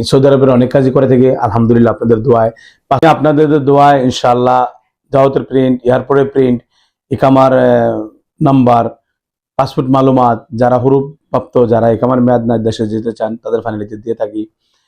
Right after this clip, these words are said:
আমি জিয়ারা ভিসা, ফ্যামিলি ভিসা উঠায় থাকি, এবং যারা অবৈধ দেশে যেতে চান, আমার লোক আছে, আমি তাদের মাধ্যমে দেশে পাঠিয়ে থাকি। তো এর মধ্যে কোনো আমার বেনিফিট থাকে না, আমি তাদের মাধ্যমে শুধু আপনাদেরকে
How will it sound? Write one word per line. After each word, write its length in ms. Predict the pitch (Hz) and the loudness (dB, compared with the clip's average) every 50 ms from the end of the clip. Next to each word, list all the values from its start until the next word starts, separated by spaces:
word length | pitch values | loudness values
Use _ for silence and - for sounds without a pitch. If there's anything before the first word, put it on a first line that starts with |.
| _ _ _ _ _ _ - | _ _ _ _ _ _ -4
আমি 200 | 117 117 117 113 110 107 107 104 110 - _ - - 117 | -2 0 0 2 0 0 -2 -4 -6 -10 _ -10 -6 -2
জিয়ারা 280 | 117 131 131 127 123 120 | 0 2 2 2 2 0
ভিসা, 180 | 117 110 127 117 | 0 0 -2 -2
ফ্যামিলি 260 | 104 123 120 117 113 | 0 0 0 2 0
ভিসা 180 | 113 110 123 127 | 0 0 0 0
উঠায় 320 | 117 113 110 135 127 120 - | 0 0 -2 -2 -4 -4 -2
থাকি, 240 | 123 117 107 113 113 110 110 _ _ _ _ _ _ _ _ _ _ _ _ _ _ _ _ _ _ _ _ _ _ _ _ _ _ _ _ _ - | -4 -4 -2 -2 -2 -2 -4 _ _ _ _ _ _ _ _ _ _ _ _ _ _ _ _ _ _ _ _ _ _ _ _ _ _ _ _ _ -2
এবং 180 | 135 117 123 123 120 | 0 0 2 2 2
যারা 240 | 110 120 117 113 113 110 | 2 0 0 0 0 0
অবৈধ 400 | 104 117 127 120 120 135 127 131 | 0 0 0 2 0 0 2 0
দেশে 300 | 123 107 123 - - 120 113 | 0 0 -2 -2 0 -2 -2
যেতে 240 | 107 113 110 113 107 | -2 -4 -4 -6 -6
চান, 180 | - - 110 107 | -4 -4 -2 -2
আমার 180 | 104 107 104 | -2 -2 -2
লোক 180 | 104 110 113 - 117 | 0 0 0 0 -2
আছে, 240 | 117 - - 113 110 117 - - | -6 -6 -4 -4 -4 -4 -6 -10
আমি 260 | 101 107 107 107 101 104 101 101 101 98 - | -14 -12 -12 -10 -10 -10 -12 -12 -14 -12 -10
তাদের 240 | 113 107 107 113 107 | -8 -6 -6 -4 -4
মাধ্যমে 340 | 107 107 101 98 107 107 107 | -4 -4 -6 -6 -6 -6 -6
দেশে 240 | 101 110 - - 107 | -6 -8 -10 -10 -8
পাঠিয়ে 280 | - 117 117 123 117 - | -6 -4 -2 -2 -2 -2
থাকি। 200 | 123 110 110 120 127 - _ _ _ _ _ _ _ _ _ _ _ - | -4 -6 -6 -6 -8 -8 _ _ _ _ _ _ _ _ _ _ _ -6
তো 40 | - 110 | -4 -2
এর 140 | 110 120 123 | 0 2 2
মধ্যে 180 | 135 135 131 139 | 2 2 2 0
কোনো 140 | 127 135 127 | 0 0 0
আমার 180 | 117 120 117 | 0 0 0
বেনিফিট 340 | 107 113 117 127 127 156 120 - | 0 0 0 0 0 -2 -4 -4
থাকে 180 | 131 120 120 123 | -2 0 0 0
না, 80 | 131 120 | -2 -2
আমি 140 | 107 107 110 | -4 -4 -4
তাদের 260 | 110 113 113 120 117 | -4 -4 -2 -2 0
মাধ্যমে 320 | 120 120 117 113 123 123 127 | 0 0 -2 -2 -4 -4 -4
শুধু 160 | 123 127 120 127 | -4 -4 -4 -4
আপনাদেরকে 400 | 117 - 120 113 127 120 165 | -4 -6 -8 -10 -8 -6 -6